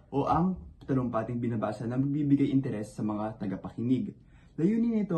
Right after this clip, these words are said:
ang magbigay ng impormasyon, manghikayat, magbigay aliw at magturo sa mga tagapakinig.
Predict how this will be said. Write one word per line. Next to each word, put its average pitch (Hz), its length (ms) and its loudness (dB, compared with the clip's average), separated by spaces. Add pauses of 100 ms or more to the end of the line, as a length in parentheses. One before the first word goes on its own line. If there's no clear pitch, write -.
ang 139 160 4
magbigay 117 640 0
ng 117 320 -4
impormasyon, 120 880 -2 (240)
manghikayat, 160 800 0 (320)
magbigay 170 400 6
aliw 135 400 6
at - 160 0
magturo 131 560 2
sa 123 240 -6
mga 117 400 -4
tagapakinig. 101 640 -2